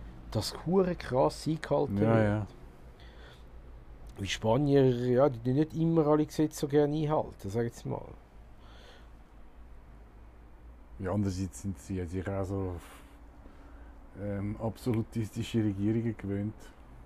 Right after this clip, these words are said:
Speaker 2: wo man auch das ein oder andere, ist dann halt einfach so.
Speaker 1: Ja, ja, aber es, wirklich, also die Leute sind wirklich irgendwo mit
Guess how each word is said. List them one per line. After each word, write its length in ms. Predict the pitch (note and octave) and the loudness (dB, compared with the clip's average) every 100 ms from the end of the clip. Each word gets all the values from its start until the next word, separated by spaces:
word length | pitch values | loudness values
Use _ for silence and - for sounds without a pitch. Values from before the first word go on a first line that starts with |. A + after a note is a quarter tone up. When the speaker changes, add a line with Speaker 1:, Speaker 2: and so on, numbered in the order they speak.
| - - - - - - - - - - - | -20 -20 -20 -20 -20 -20 -20 -20 -20 -16 -8
Speaker 2:
wo 140 | G#2 | -4
man 160 | G2+ G2 | -2 0
auch 260 | A2+ B2+ A#2+ | 2 4 2
das 120 | A#2+ | 2
ein 220 | A#2+ A#2 | 2 2
oder 220 | A2+ A#2 | 0 2
andere, 640 | A2+ A#2+ A2+ A#2 A#2 A2+ G2+ - - - - - - - - - - - - - - - - - - - - - | 2 2 2 4 4 2 -2 -10 -18 -18 -18 -18 -18 -16 -16 -14 -14 -16 -16 -16 -16 -16 -16 -16 -16 -16 -10 -4
ist 160 | C3+ | 0
dann 100 | F3+ F#3 | 4 8
halt 100 | F#3+ F3+ | 8 8
einfach 120 | F3 | 2
so. 260 | - G2 E2 - - - - - - - - - | -2 -2 -2 -8 -16 -16 -16 -16 -16 -16 -8 0
Speaker 1:
Ja, 60 | |
ja, 180 | C#3 C#3+ | 2 2
aber 240 | C3 G2+ A2 | -2 -4 -4
es, 180 | - - | -4 -2
wirklich, 320 | A#2+ E3 - D3 | 0 2 8 6
also 180 | C3+ - D3 | 6 0 4
die 140 | F3 | 6
Leute 120 | E3+ | 4
sind 420 | - D3+ C#3 - C3+ | 0 0 0 -2 6
wirklich 420 | D#3+ E3 E3 D3 - | 6 6 2 2 6
irgendwo 760 | D3+ E3 D#3+ C#3+ C3 C3+ C#3+ D3+ | 8 8 6 4 4 8 10 10
mit 260 | D#3 D#3 | 8 6